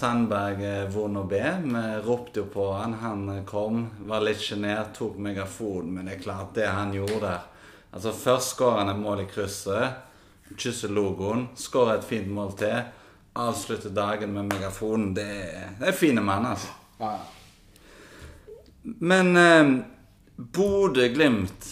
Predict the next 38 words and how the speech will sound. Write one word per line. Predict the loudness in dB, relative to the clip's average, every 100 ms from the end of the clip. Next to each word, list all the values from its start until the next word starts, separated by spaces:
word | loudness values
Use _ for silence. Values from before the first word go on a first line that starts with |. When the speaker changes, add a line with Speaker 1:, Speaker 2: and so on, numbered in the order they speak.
| -16 -18
Speaker 1:
borte | -8 -2 -2 -2 -14 -10 -2 -2 -2 -8 -16 -20 _ _ -8
i, | -6 -6 -6 -8
i |
semien, | -6 -2 0 2 2 2 0 2
det | 2 2 0
var | 0 0 0
jo, | 0 0 0 0
eh, | -2 -4 -4 -6 -8 -10 -6
worst | -2 -2 -4 -6
case | -4 -4
scenario | -6 -6 -6 -6 -4
der, | -6
Rune. | -4 -6 -8 -16 _ _ _ _ _ _ _ _ 0
Speaker 2:
Ja, | 4 6
altså, | 6
måten | 4 4 4 0
det |
skjer | 0 0 0 0
på | 2 4 4
også, | 2
altså, | -2
jeg | -2 -2
kjenner | -2
jeg | -2
ble | 0 0
jo, | 0 -2 -4
jeg | -8
koker | -6 -8 -6 -8
jo | -8
innvendig, | -10 -8 -6 -6 -8 4
altså. | 4 4 -4 -4
Speaker 1:
Altså, | 0 8
vi, | 10 10
vi, | 8 6 4
vi |
får | 4 4 4
ikke | 6
hjemmekamp, | 6 6 2 2 2 0 -6